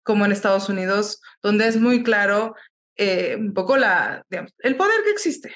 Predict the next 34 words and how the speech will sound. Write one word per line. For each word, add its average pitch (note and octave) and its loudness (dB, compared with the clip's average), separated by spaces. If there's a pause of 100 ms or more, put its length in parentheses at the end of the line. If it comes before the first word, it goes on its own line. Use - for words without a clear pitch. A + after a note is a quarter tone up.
¿no? D4 -4
Entre A3+ 0
el A3 0
empleado A3 0
y G#3+ 0
el G3 -2
empleador, A3 0
entre G3 -4
un, G#3 -2 (380)
eh, F#3+ 0 (160)
entre G3 0
un G#3+ 0
cliente C#4 2
que A3+ 0
va A#3 0
y G3+ -4
recibe G3+ -6
cierto G3+ -8
servicio, D#4 -2
o A#3 -2
que B3 -4
incluso A#3+ -4
ni C#4 4
siquiera D4 -2
ve C4 2
a C4+ 0
las A#3 -4
personas A3+ -6
que A3+ -18
están G#3+ -6
trabajando G3+ -4
porque F#3+ -20
están F#3+ -8
detrás B3+ -4